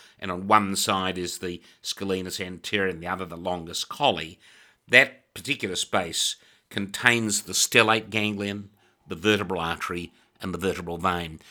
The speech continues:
And it's typically, as everything, it's vein, artery, and nerve in that order,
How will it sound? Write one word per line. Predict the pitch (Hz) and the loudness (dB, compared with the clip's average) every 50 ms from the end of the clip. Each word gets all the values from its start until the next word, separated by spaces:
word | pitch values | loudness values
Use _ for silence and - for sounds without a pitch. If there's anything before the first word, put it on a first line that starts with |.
| - - - _ | -20 -20 -20 _
And | - 117 120 | -8 -6 -4
it's | 117 - | -4 -2
typically, | - - - - 135 - - 110 101 | 0 0 0 0 -2 -4 -2 0 0
as | 92 92 110 | 0 0 0
everything, | 104 98 98 95 104 98 95 | 0 0 0 -2 -2 -4 -4
it's | 92 - - | -4 -6 -8
vein, | 92 90 104 110 110 110 110 107 104 104 104 - - | -4 2 6 8 8 8 8 4 2 0 -2 2 4
artery, | 101 101 98 98 - - - 104 95 92 - | 6 6 6 4 2 -2 -2 0 0 -2 -2
and | 98 95 87 90 98 | -4 -6 -4 0 2
nerve | 101 101 98 92 92 90 85 80 - - - - _ _ | 4 4 6 4 4 2 0 -4 -10 -16 -20 -20 _ _
in | - 98 92 95 | -8 -8 -6 -4
that | 92 90 92 104 - | -2 -2 -2 -2 0
order, | 117 107 98 101 98 87 90 85 82 | 2 2 4 4 4 2 0 -4 -6